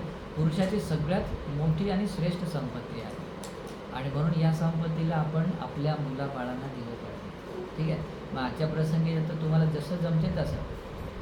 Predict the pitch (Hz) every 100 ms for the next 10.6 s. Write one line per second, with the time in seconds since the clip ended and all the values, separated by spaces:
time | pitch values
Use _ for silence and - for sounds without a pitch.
0 | - - 139 139 147 151 147 143 151 147
1 | 156 156 - 139 139 139 147 139 135 135
2 | 107 - - - 160 180 160 151 - -
3 | - - 127 139 135 156 165 165 170 156
4 | - 139 143 160 156 156 156 139 131 131
5 | 120 113 113 117 - 127 139 139 147 156
6 | - - - 139 135 151 156 156 156 156
7 | 156 147 135 156 143 127 - 127 123 113
8 | 113 113 - - 131 143 143 143 135 139
9 | 147 147 120 - - - 127 135 143 143
10 | 135 147 143 131 120